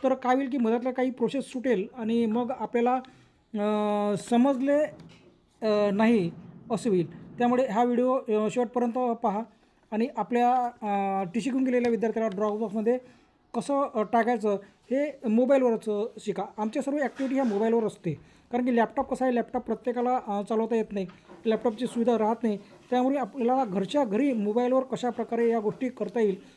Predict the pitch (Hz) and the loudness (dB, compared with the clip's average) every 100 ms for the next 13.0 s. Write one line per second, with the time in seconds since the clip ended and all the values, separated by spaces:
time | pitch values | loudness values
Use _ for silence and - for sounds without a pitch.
0 | - 240 240 226 214 233 254 - 190 185 | -6 -2 0 0 0 -2 -2 -4 -4 0
1 | 208 220 233 - - 196 214 226 - - | 2 2 2 -2 0 4 6 4 -2 -12
2 | 208 - 165 - - - - - - - | -12 -6 -6 -6 -20 -20 -20 -20 -20 -18
3 | - 240 302 320 320 - - - - - | -2 0 2 0 -4 -12 -20 -18 -12 2
4 | 294 - - 330 320 320 320 311 269 311 | 2 2 0 2 -2 0 -2 -4 -8 -6
5 | 320 - 240 247 311 - 311 302 233 220 | -6 -2 -2 -2 -8 -2 -4 -2 0 2
6 | 233 269 269 254 254 247 226 285 277 - | 2 2 0 -4 -4 0 0 -2 -6 -10
7 | _ - 240 240 254 262 - - 226 196 | _ 2 2 4 2 0 -2 -14 -8 -4
8 | 190 220 220 202 196 226 339 320 175 - | -4 0 2 2 0 -2 -4 -4 -8 -8
9 | 190 185 175 247 349 349 349 294 - - | -4 -4 2 4 4 2 0 -4 -10 -20
10 | - - - 240 359 285 339 359 285 285 | -20 -14 -2 2 2 2 0 0 2 2
11 | 311 254 185 285 269 247 285 226 240 202 | 2 0 0 0 0 0 0 0 0 0
12 | 285 - 277 285 240 254 269 254 247 220 | -2 0 -2 -2 -2 0 0 2 2 2